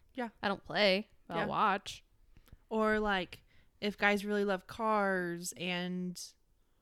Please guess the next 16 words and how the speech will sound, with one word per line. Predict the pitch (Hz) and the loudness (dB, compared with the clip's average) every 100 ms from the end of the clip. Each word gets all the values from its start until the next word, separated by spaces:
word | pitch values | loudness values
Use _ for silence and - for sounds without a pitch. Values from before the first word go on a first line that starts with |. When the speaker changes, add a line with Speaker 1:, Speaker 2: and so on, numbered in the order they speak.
| _ _ _ _ | _ _ _ _
Speaker 1:
women | 185 196 196 196 190 | -4 0 0 -2 -4
are | - 185 | -6 -8
just | 180 - | -8 -12
<laughs> | - 220 220 220 | -2 0 0 -2
clueless | 208 | -4
about | 202 196 | -8 -8
cars, | - 196 196 196 - 190 | -10 -10 -10 -10 -16 -10
usually, | 202 196 170 175 | -8 -8 -8 -12
typically. | 175 180 151 - 156 190 - - - 214 220 104 208 - | -12 -14 -14 -16 -16 -16 -18 -20 -20 -20 -20 -20 -20 -10
Speaker 2:
Yeah. | 202 190 185 175 | -4 -2 -2 -2
Speaker 1:
Um, | 175 175 180 _ _ _ _ _ _ | -4 -6 -10 _ _ _ _ _ _
like, | 208 | -8
start | - 277 | -2 -2
with | 330 339 | -2 -2
basics. | 185 208 - 185 - | -2 -2 -4 -8 -6
Don't | 214 233 277 254 | -4 -4 -4 -10